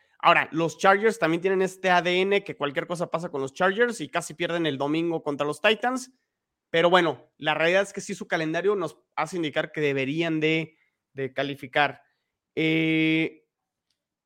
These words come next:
los Patriotas yo los descarto por el calendario.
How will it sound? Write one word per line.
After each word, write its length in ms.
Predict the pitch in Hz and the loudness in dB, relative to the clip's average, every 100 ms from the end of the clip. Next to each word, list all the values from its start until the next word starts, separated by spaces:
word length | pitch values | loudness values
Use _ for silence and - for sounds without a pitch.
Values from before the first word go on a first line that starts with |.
| _ _ - | _ _ 0
los 260 | 190 185 | 2 2
Patriotas 540 | - 190 190 220 233 202 | 4 4 6 4 4 4
yo 120 | 220 | 4
los 180 | 208 170 | 4 0
descarto 460 | 165 - 185 214 | -4 -2 -2 0
por 120 | 180 | -2
el 80 | 156 | -2
calendario. 600 | 151 147 147 170 226 349 | -2 0 2 2 2 -6